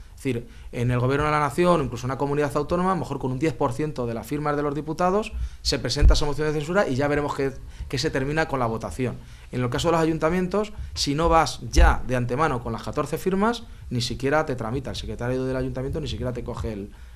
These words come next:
el papel. Por lo tanto, por eso digo que a día de hoy es imposible la moción de censura porque el señor Santiago Llorente, ese gobierno ultraminoritario, dividido y sin proyecto, está en manos de un tránsfuga que ha demostrado a lo largo de estos meses tener bastante pocos escrúpulos políticos.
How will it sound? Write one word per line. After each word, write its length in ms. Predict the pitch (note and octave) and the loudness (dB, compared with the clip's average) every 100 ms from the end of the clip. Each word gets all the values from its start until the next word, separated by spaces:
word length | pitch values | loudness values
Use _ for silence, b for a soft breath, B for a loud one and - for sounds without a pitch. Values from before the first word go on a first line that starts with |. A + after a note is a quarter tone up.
| B | B
el 120 | - A#2 | -6 -4
papel. 400 | F#2 C3 A#2 - - | -4 -2 -4 -6 -10
Por 100 | G#2+ | -4
lo 60 | A2 | -2
tanto, 140 | A#2 | -2
por 80 | B2 | -2
eso 120 | C3 | 0
digo 160 | C3 C3+ | 0 0
que 80 | |
a 40 | A#2 | 0
día 180 | B2+ C3+ | 0 2
de 120 | C#3 | 4
hoy 180 | E3 F3+ B - | 2 0 B -6
es 140 | - | -4
imposible 320 | C3+ B2+ C#3+ | -4 -4 -2
la 60 | B2+ | -2
moción 220 | G#2+ C3 | -4 -6
de 60 | C3 | -4
censura 460 | C#3+ D#3 E3+ A3 B B B | -4 -2 -2 -2 B B B
porque 520 | - E3 - F3+ G#3 - | 2 2 4 0 0 -4
el 200 | A#2+ A2 | -6 -4
señor 200 | A#2 A#2+ | -4 -2
Santiago 280 | C3 C3 C#3 | -2 0 2
Llorente, 420 | C#3 F3 G3 F#3+ | 2 0 0 0
ese 160 | C#3 C3+ | 0 0
gobierno 300 | B2+ C3+ C3 | 0 0 0
ultraminoritario, 880 | A#2+ A#2+ A#2 A#2+ A#2 D3+ D#3 C3 | -2 -2 -2 -2 0 2 4 4
dividido 640 | A#2 A2+ A2+ D3 D#3+ B2 B2 B - | 0 0 0 2 2 0 -4 B -8
y 100 | A2+ | -6
sin 160 | A#2 | -4
proyecto, 540 | A2+ C3+ E3+ E3+ G3 G3+ B - | -2 0 -2 0 -2 -4 B -10
está 260 | B2 C#3 | -4 -2
en 80 | C3+ | 0
manos 300 | C#3+ E3 E3 | 0 0 0
de 60 | B2+ | 0
un 100 | A#2+ | 0
tránsfuga 500 | D3+ C#3+ D#3 E3+ - B B - | 0 0 -2 -4 -4 B B -4
que 80 | |
ha 60 | B2 | -2
demostrado 440 | B2+ B2 C#3 C#3+ | 0 -2 0 0
a 40 | A#2+ | 0
lo 100 | A2+ | -2
largo 200 | A#2 B2 | -2 -2
de 60 | |
estos 180 | B2 B2+ | -2 -2
meses 260 | B2 B2+ C#3+ | -4 -4 -6
tener 180 | B2 A#2+ | -4 -4
bastante 340 | A#2+ B2 B2 | -4 -6 -6
pocos 280 | B2 B2 A2+ | -6 -6 -6
escrúpulos 420 | A2+ A2+ A2 G#2+ | -8 -10 -8 -10
políticos. 440 | A2+ C3+ D3+ G#2 | -8 -8 -8 -12